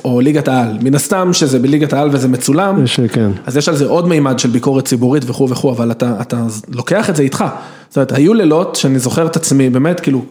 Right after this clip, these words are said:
Speaker 1: לא נרדם בגלל טעות מפגרת בליגה ג'
Speaker 2: לגמרי.
Speaker 1: שלא מעניינת אף אחד חוץ מעצמי.
Speaker 2: לגמרי.
Speaker 1: אז לוקחים את זה איתך. עכשיו, מה בעבר? עבר, עבר ואומר, "תשמע,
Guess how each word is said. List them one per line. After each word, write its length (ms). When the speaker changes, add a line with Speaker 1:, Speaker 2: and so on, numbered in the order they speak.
Speaker 1:
לא 200
נרדם 520
בגלל 240
טעות 260
מפגרת 480
בליגה 280
ג' 100
Speaker 2:
לגמרי. 440
Speaker 1:
שלא 240
מעניינת 380
אף 200
אחד 260
חוץ 280
מעצמי. 380
Speaker 2:
לגמרי. 360
Speaker 1:
אז 440
לוקחים 360
את 60
זה 80
איתך. 180
עכשיו, 260
מה 120
בעבר? 680
עבר, 180
עבר 240
ואומר, 240
"תשמע, 220